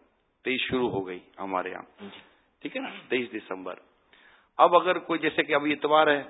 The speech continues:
Speaker 1: اور پھر پچیس دسمبر بھی چھٹی ہے، اب کوئی بولے کہ میرے کو نہیں، لے جاؤ، لے جاؤ، لے جاؤ،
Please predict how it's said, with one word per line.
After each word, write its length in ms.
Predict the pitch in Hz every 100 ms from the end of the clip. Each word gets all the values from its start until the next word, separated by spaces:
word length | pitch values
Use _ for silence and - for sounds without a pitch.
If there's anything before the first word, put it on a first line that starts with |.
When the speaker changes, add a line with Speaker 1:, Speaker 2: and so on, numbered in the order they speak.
| - - _ _ _ _ _ _
Speaker 1:
اور 60 | -
پھر 80 | 139
پچیس 320 | - - 151
دسمبر 340 | 135 147 143
بھی 100 | 143
چھٹی 360 | 135 131 - 120
ہے، 60 | 120
اب 200 | 147 151
کوئی 140 | 160
بولے 260 | 143 147 156
کہ 160 | 151
میرے 240 | 143 143 147
کو 140 | 143
نہیں، 160 | 139 117
لے 180 | 120
جاؤ، 200 | 131 135
لے 140 | 127 123
جاؤ، 160 | 123
لے 140 | 113 113
جاؤ، 180 | 110